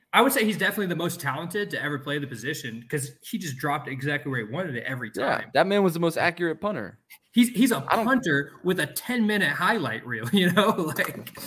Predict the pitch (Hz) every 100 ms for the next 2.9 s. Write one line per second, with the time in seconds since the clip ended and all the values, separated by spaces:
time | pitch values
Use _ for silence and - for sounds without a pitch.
0 | - - 113 120 - - 90 101 - 170
1 | 135 - 120 123 131 139 147 127 131 -
2 | 156 202 214 - 208 208 127 120